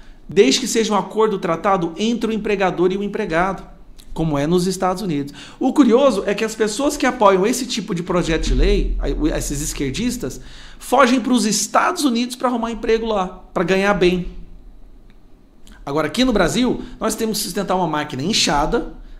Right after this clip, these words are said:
absurdamente inchada, e agora, além disso,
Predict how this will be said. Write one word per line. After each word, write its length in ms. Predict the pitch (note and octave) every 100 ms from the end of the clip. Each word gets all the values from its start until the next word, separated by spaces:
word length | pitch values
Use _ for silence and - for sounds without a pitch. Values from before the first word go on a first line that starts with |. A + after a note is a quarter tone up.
| -
absurdamente 1000 | - B3 C#4+ - - C4+ A#3+ A3 A3 A3
inchada, 580 | A3 - D3 D3 F#3 G#3 - - - -
e 60 |
agora, 260 | E3+ G3 A3
além 260 | G#3+ C4+
disso, 540 | A#3 A3 E4+ - -